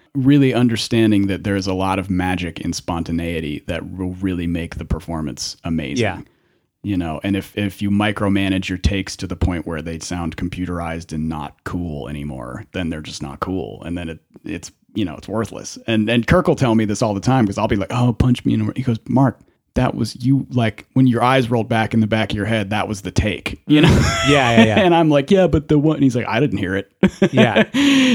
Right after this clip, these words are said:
Speaker 1: You know, and then you hear the final track and you're like, "Oh yeah, I guess that when your eyes roll back in your head, that's, that's where it sounds great." You know,
Speaker 2: Yeah.
Speaker 1: you, you didn't need to totally edit that thing to death or whatever. And so it's taken me a while to get there, but I'm, I'm feeling good about that.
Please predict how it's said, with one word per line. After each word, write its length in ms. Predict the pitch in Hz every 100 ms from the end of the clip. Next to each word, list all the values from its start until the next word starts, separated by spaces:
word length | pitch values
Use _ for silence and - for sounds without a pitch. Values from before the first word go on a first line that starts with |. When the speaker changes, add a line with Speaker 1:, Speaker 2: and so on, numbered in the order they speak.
| -
Speaker 1:
You 180 | - 135
know, 220 | 127 131
and 120 | 127
then 120 | 127 127
you 100 | 131
hear 100 | 127
the 80 |
final 240 | 117 131 123
track 260 | 151 160 123
and 60 |
you're 80 | 110
like, 60 | 147
"Oh 60 |
yeah, 140 | 165 160
I 40 |
guess 200 | 120 131
that 240 | 127 123 - _ _ _ _ -
when 140 | 113
your 140 | 120
eyes 200 | 151 151
roll 120 | 123 113
back 200 | 127 123
in 60 |
your 80 | 123
head, 100 | 143
that's, 200 | 143 -
that's 300 | - 139 -
where 100 | 147
it 80 | 147
sounds 260 | 160 165 147
great." 380 | 170 196 143 135
You 120 | 143
know, 180 | 135 135
Speaker 2:
Yeah. 360 | 120 110 98 -
Speaker 1:
you, 80 | 135
you 180 | 139 143
didn't 160 | 139
need 240 | 143 143 127
to 220 | 113 104 _ _ _ _ _ - - -
totally 360 | 123 123 113
edit 280 | 113 117 104
that 200 | 104 104
thing 200 | 113 107
to 60 | 95
death 300 | 95 98 90
or 60 |
whatever. 320 | 90 87 87
And 120 | 87 82
so 340 | 98 92 82 -
it's 80 |
taken 200 | 165 160
me 60 | 143
a 60 | 123
while 200 | 117 104
to 60 |
get 160 | 101 98
there, 100 | 92
but 280 | 85 80 -
I'm, 240 | 92 87 76 _ _ _
I'm 120 | 90
feeling 300 | 90 101 90
good 200 | 87 92
about 340 | 85 80 76 -
that. 300 | 76 69